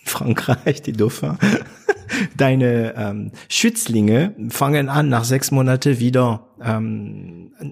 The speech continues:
nach Geld zu suchen und nehmen wir mal an, kriegen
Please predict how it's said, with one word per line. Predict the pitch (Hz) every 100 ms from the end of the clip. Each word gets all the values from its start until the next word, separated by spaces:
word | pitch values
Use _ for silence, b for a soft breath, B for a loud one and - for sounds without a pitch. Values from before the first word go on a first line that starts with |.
| 143 139
nach | 120 120 117
Geld | 127 135
zu | -
suchen | 147 180 196 226
und | 202 160 160 -
nehmen | 151 151 131
wir | 123
mal | 117
an, | 143 156
kriegen | - 143 139 143